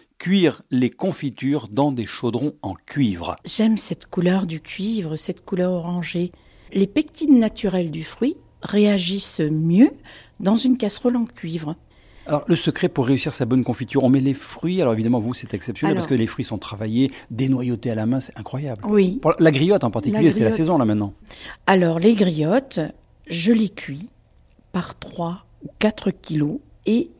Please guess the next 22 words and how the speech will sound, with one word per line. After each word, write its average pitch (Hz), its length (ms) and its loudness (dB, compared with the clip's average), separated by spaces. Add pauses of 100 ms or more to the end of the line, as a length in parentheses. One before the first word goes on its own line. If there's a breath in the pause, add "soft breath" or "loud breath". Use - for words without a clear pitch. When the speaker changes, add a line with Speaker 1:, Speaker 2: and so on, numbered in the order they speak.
Speaker 2:
je 190 180 0
leur 185 220 0
impose 185 580 -4 (340)
deux 156 280 -2
cuissons. - 500 -8 (400)
Je 247 240 4
mélange 233 640 6
les 202 160 2
griottes 190 540 2 (200)
avec 247 380 4
le 160 40 0
sucre - 520 -6 (580 soft breath)
et 269 280 4 (120)
je 196 160 2
les 190 220 2
amène 220 420 2 (160)
à 170 80 -2 (240)
peine 262 420 4 (260)
au 233 100 2
frémissement. 185 760 0 (720 soft breath)
Dès 311 120 4
qu'apparaît 208 640 -2